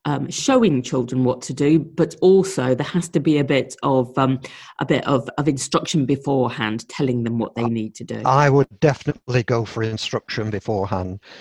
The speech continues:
Speaker 2: Uh, you have got to y-,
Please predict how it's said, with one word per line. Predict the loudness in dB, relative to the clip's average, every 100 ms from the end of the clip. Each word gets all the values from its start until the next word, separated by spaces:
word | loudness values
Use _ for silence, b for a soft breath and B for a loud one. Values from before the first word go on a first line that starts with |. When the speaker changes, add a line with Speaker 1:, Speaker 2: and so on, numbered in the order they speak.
| B B B -4
Speaker 2:
Uh, | -4 -2
you | -2
have | 0 0 0
got | 2 2 0 -4
to | 0 0 -2 -10 -20 _ _ -12
y-, | -10